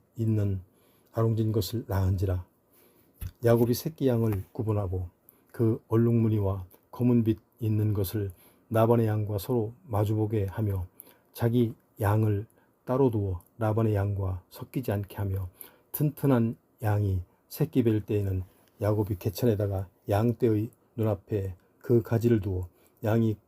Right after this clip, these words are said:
그 가지 곁에서 새끼를 베게 하고, 약한 양이면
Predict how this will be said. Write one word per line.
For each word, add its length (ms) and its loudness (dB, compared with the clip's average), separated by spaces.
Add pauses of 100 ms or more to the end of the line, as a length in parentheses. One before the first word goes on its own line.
(100)
그 300 2
가지 240 -4
곁에서 460 0
새끼를 380 -4
베게 280 -4
하고, 320 -4 (840)
약한 400 2
양이면 400 0